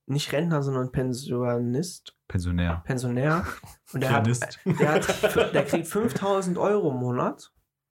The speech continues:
Speaker 1: und hat davor in den Jahren nichts für die Rente oder für die Pension, Pension einbezahlt. Das ist schon krass, oder?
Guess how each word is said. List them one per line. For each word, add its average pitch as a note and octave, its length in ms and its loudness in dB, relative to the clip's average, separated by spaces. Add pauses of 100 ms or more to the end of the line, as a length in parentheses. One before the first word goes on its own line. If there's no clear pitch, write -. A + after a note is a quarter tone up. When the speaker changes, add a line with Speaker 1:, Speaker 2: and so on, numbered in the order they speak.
(340)
Speaker 1:
und C3+ 120 0
hat D#3+ 160 -2 (400)
davor G3+ 720 0 (160)
in C3+ 100 -2
den B2+ 140 0
Jahren D#3 460 0
nichts F3+ 280 -2 (240)
für D3+ 200 0
die C#3+ 180 -2
Rente D3 420 -2
oder C3 200 0
für C#3 140 -4
die A#2+ 40 -2
Pension, C3+ 540 -2
Pension D3 520 0
einbezahlt. - 680 -2
Das D#3 140 0
ist - 40 -10
schon D3 140 -2
krass, - 300 -6
oder? F#3+ 280 -8